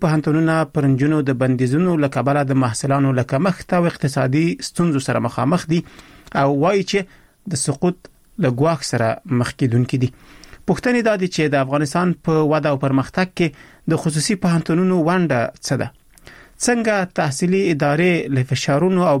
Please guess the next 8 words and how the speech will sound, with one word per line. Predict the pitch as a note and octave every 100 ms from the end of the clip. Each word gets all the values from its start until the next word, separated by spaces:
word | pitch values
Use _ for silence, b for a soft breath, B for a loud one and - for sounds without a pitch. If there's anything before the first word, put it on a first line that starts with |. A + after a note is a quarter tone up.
| C3+
بندیزونو | C3+ C#3 F#3+ F#3
خلاصېدای | - C3+ C#3+ C3+ D3
شي | - D#3
او | C#3+
څنګه | C3+ F#3 F3+ E3
دغه | D#3+ D3
ادارې | C#3+ E3 F3+ b b b - C3
له | C#3 C#3